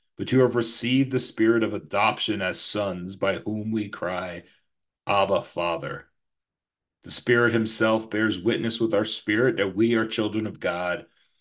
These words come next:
And verse seventeen says, "And if children, then heirs, heirs of God, and fellow heirs with Christ,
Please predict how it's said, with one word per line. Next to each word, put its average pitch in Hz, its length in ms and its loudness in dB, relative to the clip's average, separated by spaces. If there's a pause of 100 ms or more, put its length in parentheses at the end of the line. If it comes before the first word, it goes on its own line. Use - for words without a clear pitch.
(160)
And 90 140 -10
verse 107 240 0
seventeen 98 560 -4
says, 98 340 -4
"And 95 100 -4
if 87 140 -6
children, 135 580 2
then 95 300 -6
heirs, 139 680 0 (400)
heirs 117 300 6
of 107 180 0
God, 120 460 0
and 92 180 -6
fellow 117 400 2
heirs 104 320 0
with 90 200 -8
Christ, - 600 0